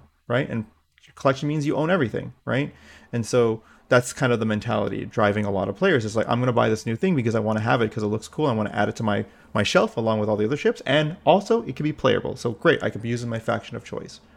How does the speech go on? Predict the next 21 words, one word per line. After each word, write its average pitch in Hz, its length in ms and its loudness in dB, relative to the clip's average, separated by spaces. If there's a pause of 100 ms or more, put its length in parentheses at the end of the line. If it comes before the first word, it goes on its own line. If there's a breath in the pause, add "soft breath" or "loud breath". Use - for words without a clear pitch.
(200 soft breath)
right? 139 260 0 (1500 loud breath)
So 175 220 10
we 151 140 8
need 180 180 6
new 170 140 4
ships, - 340 2
'cause - 160 0
if 135 80 2
we 143 80 6
don't 160 160 6
have 175 160 6
new 165 140 2
ships, 156 340 4
then 131 400 4
the 127 80 2
secondary 151 380 6
market 139 260 6
will 131 140 4
continue 139 880 6
to 139 140 4
dominate 120 640 6